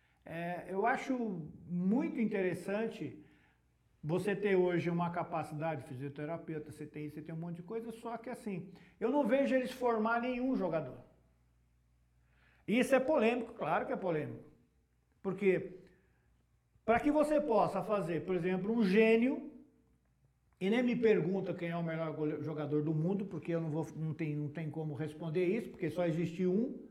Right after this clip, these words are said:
A capacidade que esse homem tinha de, quando a bola saía, ele já via o marcador, quantos tinha, o que ele iria fazer, que chamava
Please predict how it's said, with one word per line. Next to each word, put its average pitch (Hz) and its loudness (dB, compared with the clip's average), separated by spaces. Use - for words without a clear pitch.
A 170 -2
capacidade 269 2
que 285 -4
esse 262 -2
homem 226 4
tinha 170 -2
de, 165 -4
quando 180 0
a 170 8
bola 233 8
saía, 226 -2
ele 156 -8
já 156 -2
via 185 0
o 294 2
marcador, 185 0
quantos 277 0
tinha, 240 0
o - -2
que 294 6
ele 262 6
iria 196 2
fazer, 175 -2
que 180 -8
chamava 196 -4